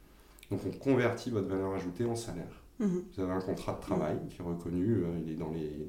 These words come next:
Speaker 1: dans le code du travail, qui est un contrat spécifique, euh, qui permet d'avoir cette forme de rémunération-là. Et, euh, et du coup, vous avez l'équivalent d'un C D I avec une fiche de paye qui tombe tous les
Speaker 2: Ouais.
Speaker 1: mois, et cetera. Et la particularité de Setup, c'est que du coup, comme vous n'êtes pas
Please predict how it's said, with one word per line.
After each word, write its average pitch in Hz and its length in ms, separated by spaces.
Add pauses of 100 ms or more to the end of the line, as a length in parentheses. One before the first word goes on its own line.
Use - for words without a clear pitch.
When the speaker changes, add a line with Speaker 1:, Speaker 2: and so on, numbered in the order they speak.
(140)
Speaker 1:
dans 87 80
le 90 80
code 98 180
du 87 120
travail, 85 400
qui - 100
est 85 40
un 85 40
contrat - 300
spécifique, - 680 (480)
euh, 87 200
qui - 100
permet 92 320
d'avoir 90 320
cette - 180
forme 87 280
de 87 40
rémunération-là. 85 920 (500)
Et, 98 240
euh, 85 480
et 95 80
du 87 140
coup, 123 220
vous 143 140
avez 87 240
l'équivalent 95 480
d'un 101 140
C - 160
D 85 100
I 87 280
avec 87 260
une 82 80
fiche 95 240
de 98 80
paye 87 280
qui - 120
tombe 101 300
tous - 160
les 87 60
Speaker 2:
Ouais. 85 120
Speaker 1:
mois, 104 260
et 90 80
cetera. - 400 (480)
Et 95 60
la 92 80
particularité 98 680
de 131 60
Setup, 127 400
c'est - 160
que - 140
du 90 140
coup, 160 200 (220)
comme 104 240
vous 95 140
n'êtes 85 220
pas 90 400